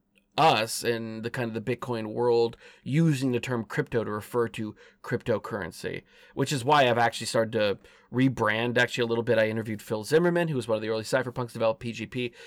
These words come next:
and he talked about that. And it was, it was just kind of, it was like a really interesting little thing that during my interview on my show, Did You Know Crypto, he's ripping the, uh,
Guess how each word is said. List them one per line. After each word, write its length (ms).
and 80
he 60
talked 280
about 360
that. 300
And 80
it 20
was, 140
it 80
was 100
just 220
kind 180
of, 80
it 60
was 160
like 180
a 340
really 300
interesting 580
little 360
thing 400
that 220
during 260
my 180
interview 500
on 160
my 100
show, 240
Did 200
You 40
Know 120
Crypto, 360
he's 240
ripping 440
the, 240
uh, 100